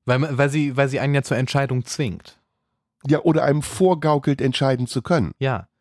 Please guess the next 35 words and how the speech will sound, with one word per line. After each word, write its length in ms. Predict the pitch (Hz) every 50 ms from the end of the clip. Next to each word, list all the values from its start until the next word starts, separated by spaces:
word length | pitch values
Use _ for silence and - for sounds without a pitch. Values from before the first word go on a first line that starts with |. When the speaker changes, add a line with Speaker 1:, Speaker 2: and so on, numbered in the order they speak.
| _ _ _ _ _ _ _
Speaker 1:
Wenn, 220 | 123 120 117 117 -
wenn, 360 | 127 120 123 123 117 110 107
wenn 160 | 117 117 117 117
es 120 | 107 -
nur, 300 | 123 127 147 151 123 107
also 240 | 90 101 104 107 92
ja 200 | 110 107 95 -
klar, 220 | - - 151 123
wenn 100 | 107 107
es 120 | 110 - 127
nur 260 | 127 131 131 127 113
Wasser 320 | 123 139 160 - 139 113
gäbe, 420 | 104 101 95 95 95 110 123 147 147 - _ _ _ _
jemals 340 | 120 110 117 131 131 - -
dann, 300 | 117 113 113 113 104 - _ _ _ _ _ _ _ _ _ _ _ _ _ _ _ _ _ _ _ _ _ _ _ _
<laughs> 40 | - - - - - - _ _ _ _ _ _ _ _ _ _ _
was, 200 | - 123 117 117
was 140 | 127 127 120
soll 120 | - 139
man 140 | 147 147 135
da 100 | 127 131
jetzt 160 | 131 131 -
groß 200 | - 135 135 127 -
drüber 160 | 135 135 139
nachdenken? 640 | 151 170 180 - - - 98 90 - - 92 95 101 _ _ _ -
Speaker 2:
Mhm. 360 | 107 101 98 90 87 98 110 - _ _ _ _ _ _ _ _ _ _ _ _ _ _ _ _ _ _ _ _ _ _ _ _ _ _ _ _ _ _
Speaker 1:
Auswahl 380 | 113 151 156 156 170 180 170
Speaker 2:
Ah. 40 | 151
Speaker 1:
ist 100 | 165 -
ja 100 | 175 -
auch 120 | 139 135 -
immer 280 | 156 160 160 151 147
die, 180 | 139 131 139 139
die 200 | 127 131 - -
Aufforderung, 920 | 127 147 147 - - 147 143 139 139 127 135 135 135 135 135 135 -